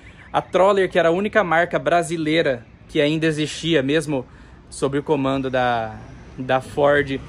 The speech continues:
ela acabou, pessoal, simplesmente acabou. Não é o fim da Ford aqui.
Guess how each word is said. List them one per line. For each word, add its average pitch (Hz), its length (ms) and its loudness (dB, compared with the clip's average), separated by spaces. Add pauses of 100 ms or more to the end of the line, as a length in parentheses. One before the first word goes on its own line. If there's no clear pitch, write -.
(360)
ela 131 600 2 (220)
acabou, 233 420 2 (220)
pessoal, 127 340 -4
simplesmente 180 560 -8
acabou. 196 360 0
Não 208 180 2
é 196 60 6
o 185 80 0
fim 180 240 -4
da 180 100 4
Ford 180 380 2
aqui. 190 340 -4